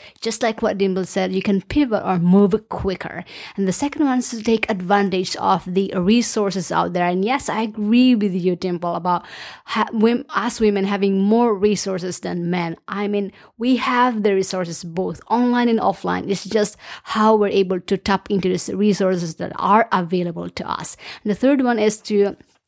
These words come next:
uh, know and understand that there are gonna be ups and downs building a business. You need to plan for it,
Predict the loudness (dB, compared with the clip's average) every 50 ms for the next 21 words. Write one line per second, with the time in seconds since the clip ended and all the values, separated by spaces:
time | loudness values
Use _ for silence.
0 | _ _ _ _ _ _ -10 -6 0 2 4 6 6 6 6 4 2 2 0 0
1 | 0 -2 -2 -2 -2 -2 -2 -2 -2 -2 -2 -2 -4 -4 -2 2 2 4 4 4
2 | 4 4 2 2 2 2 2 2 2 0 0 -6 -8 -6 -6 -4 -4 -2 -2 -2
3 | -4 -4 -6 -8 -8 -6 -6 -4 -4 -4 -4 -4 -4 -6 -6 -8 -10 -10 -10 -12
4 | -14 -16 -18 -18 -20 -10 _ 2 4 6 6 6 4 2 0 0 2 2 0 0
5 | -2 -4 -4 -2 -2 -4 -4